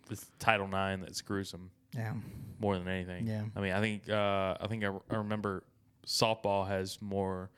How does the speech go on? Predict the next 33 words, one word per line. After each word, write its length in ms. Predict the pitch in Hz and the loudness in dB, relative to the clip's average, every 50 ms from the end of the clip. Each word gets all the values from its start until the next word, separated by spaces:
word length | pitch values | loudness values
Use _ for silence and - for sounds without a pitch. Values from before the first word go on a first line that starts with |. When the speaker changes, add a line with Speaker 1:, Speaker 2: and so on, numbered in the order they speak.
| - - - - - - _ _ - | -20 -20 -20 -20 -20 -20 _ _ -20
Speaker 1:
full 320 | - - 117 110 107 98 | -2 2 4 4 4 2
scholarships 600 | - - - 104 98 104 101 98 - - - - | 0 0 0 2 2 2 0 -2 -6 -8 -8 -6
awarded 580 | - 95 92 95 98 104 104 98 98 95 92 92 | -6 -6 -4 -2 0 0 0 0 0 -2 -2 -2
than 320 | 98 98 95 92 92 92 92 - | -4 -4 -4 -6 -8 -12 -6 -2
baseball 400 | 98 98 95 - - - - 92 | -2 -2 -2 -2 -6 -8 -8 -10
does. 240 | 95 107 113 - - | -10 -10 -8 -4 0
Speaker 2:
Really? 500 | 117 143 151 147 135 113 98 90 98 101 - | 2 2 4 4 2 0 0 -4 -6 -8 -6
Speaker 1:
Yep. 200 | - 98 95 - - _ _ _ _ _ | -4 -4 -4 -4 -6 _ _ _ _ _
Speaker 2:
I 60 | - 127 | -4 -4
didn't 160 | 151 131 101 | -2 -2 -4
know 160 | 101 104 104 | -4 -6 -6
that. 260 | 98 98 98 95 82 - - _ - - - - | -8 -8 -10 -12 -12 -14 -10 _ -8 -6 -6 -8
Speaker 1:
And 100 | - 101 | -4 0
that's 240 | 104 107 107 - - - | 0 0 0 0 -2 2
Title 300 | - 104 98 95 95 95 | 2 4 4 2 0 -2
nine. 320 | 95 95 95 92 92 92 - - - _ _ - - 139 | -2 -4 -4 -4 -6 -10 -16 -20 -20 _ _ -20 -6 0
Um, 580 | 120 113 110 110 110 107 107 104 104 101 98 - - - - - - - - - - - - | 2 4 4 4 4 4 2 2 0 -2 -4 -6 -10 -16 -18 -18 -16 -16 -16 -18 -20 -14 -6
so 300 | - - 160 147 143 139 | 0 4 6 6 6 4
pitching, 680 | - - - 175 202 202 - - 113 101 98 110 131 131 - _ _ _ _ _ _ _ _ _ _ _ _ - | 4 4 6 6 6 6 4 2 0 0 0 -4 -6 -8 -12 _ _ _ _ _ _ _ _ _ _ _ _ 2
uh, 360 | 110 107 107 104 104 104 98 82 98 120 | 4 4 6 4 4 2 0 -2 -4 0
Jaden 300 | - 117 117 117 117 117 | 2 4 4 4 2 2
Hill's 500 | 113 117 113 110 110 107 107 - - - - - 113 | 4 4 4 4 4 2 0 -2 -6 -10 -12 -10 -4
your 280 | 110 110 104 101 98 | 0 2 2 2 0
clear 280 | - - - 110 107 104 | 0 0 2 2 2 2
number 240 | 104 104 101 104 101 | 2 2 2 2 2
one, 320 | 98 95 95 92 92 95 | 4 2 2 0 0 -2
it 100 | 95 95 | -4 -4
sounds 280 | - - 95 92 92 92 | -4 -2 -2 -2 -2 -2
like. 260 | 90 87 90 101 120 131 - _ _ _ _ _ - - | -2 -2 -2 -2 -4 -6 -12 _ _ _ _ _ -10 -6
Um, 600 | 104 101 98 95 92 92 92 92 92 92 92 90 90 | -4 -2 0 0 0 0 0 -2 -2 -2 -4 -4 -2
Speaker 2:
Yeah. 220 | 110 107 98 92 104 - - - - - - - - _ - - - 147 143 | 0 0 0 0 -2 -6 -10 -16 -20 -20 -20 -20 -20 _ -20 -18 -18 -10 -4
Speaker 1:
Landon 320 | 120 107 101 101 104 101 101 | 0 2 2 4 2 2 2
Marsh-, 460 | 101 101 101 101 98 - - - | 4 4 4 4 2 0 -2 -6